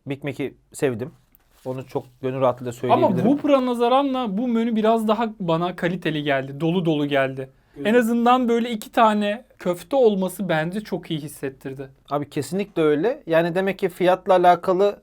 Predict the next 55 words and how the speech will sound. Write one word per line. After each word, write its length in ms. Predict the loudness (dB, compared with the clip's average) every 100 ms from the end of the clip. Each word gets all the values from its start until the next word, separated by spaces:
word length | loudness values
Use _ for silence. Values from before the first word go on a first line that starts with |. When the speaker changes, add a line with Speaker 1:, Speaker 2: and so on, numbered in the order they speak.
| _
Speaker 1:
yani 120 | -8 -6
otuz 280 | -8 -6
beş 160 | -8 -8 -14
kırk 200 | -12 0
lira 100 | 2
yapmasına 380 | 2 0 -4 -2
da 60 |
gerek 260 | 0 0 0
yokmuş. 260 | -4 -6
Yani 220 | -8 -8 -4
şeyin 340 | -2 -2 -4
köftesi 320 | -4 -4 -4
de 80 | -6
çok 180 | -6 -2
kalın 200 | 0 -2
bir 60 | -4
köfte 220 | -6 -4
değildi. 320 | -4 -6 -8 _ 0
Burger'ın 220 | 2 0
Speaker 2:
Evet, 120 | -2
Speaker 1:
köftesi 320 | -6 -4 -4
de 40 | -2
Speaker 2:
kesinlikle. 180 | -2
Speaker 1:
çok 60 | -2
kalın 140 | 4
Speaker 2:
Ama 180 | 6 8
Speaker 1:
bir 60 | 6
köfte 160 | 4 4
Speaker 2:
bir 40 |
Speaker 1:
değildi. 120 | 2
Speaker 2:
de 40 | 2
paketi 380 | -6 -6 -8 -8
çok 280 | -10 -10
iyi 100 | -10
böyle. 180 | -8 -8
Hani 180 | -8 -6
gerçekten 640 | -6 -4 -8 -8 -8 -8 -12 _
hepsi 280 | -6 2 6
ayrı 240 | 8 8
ayrı 200 | 4 4
pakette. 600 | -4 -4 -6 2 2 2
Bir 80 | 4
de 60 | 4
onların 320 | 6 2 0
hepsi 260 | -2 -4
bir 260 | -6 -6 -6
ayrı 160 | -6 -6
bir 60 |
kese 300 | -10 -12 -12
kağıdına 420 | -8 -6 -6 -8
geldi. 400 | -6 -6 -6 -8 -10 _ -12
Speaker 1:
İlk 160 | -4
bölümde 220 | -2 -2 -4
de 80 |
söylemiştim. 600 | -4 -4 -6 -8 -14 -16